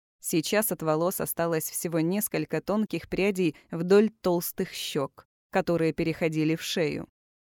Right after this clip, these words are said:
Помню, как Майкл мне сказал: «У твоей мамы такие красивые глаза». Только это и осталось, что он смог похвалить, а я его за это возненавидела. Мне хотелось обнять и защитить свою большую мать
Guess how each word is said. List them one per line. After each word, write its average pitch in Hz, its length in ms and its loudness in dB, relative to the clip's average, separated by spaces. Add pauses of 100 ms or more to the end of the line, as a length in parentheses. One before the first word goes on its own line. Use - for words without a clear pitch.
Помню, 240 440 6
как 185 240 0
Майкл 220 400 2
мне 185 260 0
сказал: 170 600 -4 (380)
«У 170 60 -4
твоей 175 380 2
мамы 208 320 2
такие 220 420 -4
красивые 170 600 -4
глаза». 165 560 -4 (600)
Только 190 320 4
это 180 240 4
и 180 60 4
осталось, 160 640 -2
что - 240 -6
он 147 100 0
смог - 300 -6
похвалить, 160 600 -4 (380)
а 202 140 0
я 269 160 2
его 202 340 2
за 170 140 0
это 160 240 0
возненавидела. 151 880 -2 (640)
Мне 180 180 2
хотелось 175 480 2
обнять 170 440 0
и 160 40 -6
защитить 165 580 -6
свою 156 360 -2
большую 160 500 0
мать 175 300 0